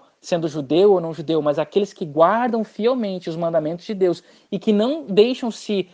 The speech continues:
comprometer com a cultura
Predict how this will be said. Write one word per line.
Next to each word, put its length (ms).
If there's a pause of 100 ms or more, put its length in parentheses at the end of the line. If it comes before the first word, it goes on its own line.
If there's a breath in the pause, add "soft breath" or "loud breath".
comprometer 1200 (440)
com 320
a 160
cultura 1120